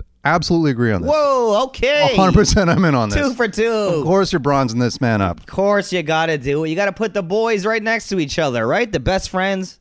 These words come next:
Speaker 1: Best friends. He's the first guy that actually said, "You know what? I'll, I'll stay with this franchise.
Speaker 2: During
Speaker 1: I
Speaker 2: the
Speaker 1: like
Speaker 2: whole
Speaker 1: this city."
Speaker 2: Dude, just made, gave us relevance.
Speaker 1: I got us. Re-signed. Took less
Speaker 2: Yeah.
Speaker 1: money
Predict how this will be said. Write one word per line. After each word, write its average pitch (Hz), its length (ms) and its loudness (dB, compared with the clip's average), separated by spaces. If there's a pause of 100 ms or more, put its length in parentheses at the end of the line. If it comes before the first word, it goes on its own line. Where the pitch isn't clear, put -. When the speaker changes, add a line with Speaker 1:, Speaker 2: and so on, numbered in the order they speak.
Speaker 1:
Best 175 300 0
friends. 151 320 0
He's 139 140 -2
the 131 120 -2
first 160 320 -2
guy 143 140 0
that 139 100 2
actually 127 320 0
said, 117 280 0
"You 113 60 -2
know 117 120 2
what? 120 260 2
I'll, 107 260 -2 (140)
I'll 110 200 -2
stay 113 280 -4
with 107 140 -6
this 98 140 -10
franchise. 98 520 -6
Speaker 2:
During 269 140 -4
Speaker 1:
I 262 40 2
Speaker 2:
the 247 60 2
Speaker 1:
like 123 140 2
Speaker 2:
whole 254 100 -4
Speaker 1:
this 226 220 0
city." 127 460 -4
Speaker 2:
Dude, 220 320 -8
just 233 200 -6
made, 233 240 -4
gave 233 180 -2
us - 200 -6 (160)
relevance. 170 840 -4 (100)
Speaker 1:
I 143 120 0
got 156 220 2
us. 135 420 0 (200)
Re-signed. 165 600 2 (100)
Took 240 220 2
less 214 200 4
Speaker 2:
Yeah. 202 40 0
Speaker 1:
money 185 380 0